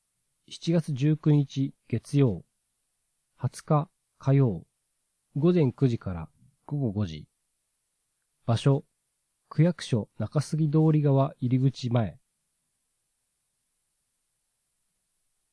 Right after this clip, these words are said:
杉並区の情報をお知らせしています。問い合わせは広報課へ。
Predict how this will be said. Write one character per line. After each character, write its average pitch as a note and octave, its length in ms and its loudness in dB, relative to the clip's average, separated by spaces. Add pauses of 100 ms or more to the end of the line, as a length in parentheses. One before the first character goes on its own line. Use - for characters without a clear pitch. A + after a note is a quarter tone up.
(1160)
杉 C#3 260 0
並 F#3 220 4
区 - 100 -2
の A2 180 0
情 B2 240 0
報 A#2+ 320 0
を - 140 -4
お A#2+ 80 -4
知 - 140 -6
ら D3 100 4
せ C#3+ 140 -2
し - 100 -6
て B2+ 120 -2
い A#2 100 0
ま G#2+ 100 -4
す。 - 260 -18 (840)
問 D3+ 260 2
い D#3 60 4
合 D3 60 4
わ D3 60 2
せ D3 120 0
は C3+ 260 2 (260)
広 D3 300 2
報 C#3+ 180 4
課 B2+ 200 2
へ。 A#2+ 160 -2